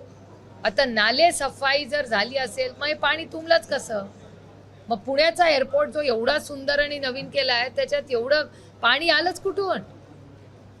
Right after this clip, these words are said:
मग वॉटर फ्लो का होत नाहीये? आणि हे सगळीकडेच होतंय. अहो, तुम्ही जरा कोंडव्याला जाऊन बघा, थोडासा पाऊस पडला नाही की त्या कोंडव्याला काय परिस्थिती होते. मग सारखंच कसं पाणी तुंबतं?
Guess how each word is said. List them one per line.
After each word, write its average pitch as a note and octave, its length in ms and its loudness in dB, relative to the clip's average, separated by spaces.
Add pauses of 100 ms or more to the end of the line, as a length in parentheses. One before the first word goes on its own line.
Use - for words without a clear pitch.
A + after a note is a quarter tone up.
(140)
मग - 360 -4
वॉटर A#3+ 320 4
फ्लो D#4+ 260 0
का E4 160 4
होत F#4 340 0
नाहीये? C4+ 480 -4 (460)
आणि A#3 140 0
हे D#4 80 0
सगळीकडेच E4+ 580 0
होतंय. C#4 220 2
अहो, C#4 260 2
तुम्ही D4+ 180 -12
जरा D4 260 0 (300)
कोंडव्याला D4+ 420 6
जाऊन C#4+ 280 -2
बघा, G#3+ 220 2 (320)
थोडासा D4+ 460 6
पाऊस D4+ 320 0
पडला D4+ 300 0
नाही E4 160 0
की E4 120 -12
त्या D#4 180 2
कोंडव्याला C#4+ 520 2
काय B3+ 200 0
परिस्थिती G#3 540 -6
होते. D#3+ 220 -12
मग G#3+ 140 -6
सारखंच A#3+ 440 0
कसं F4 200 -4
पाणी E4+ 280 0
तुंबतं? C4+ 500 -2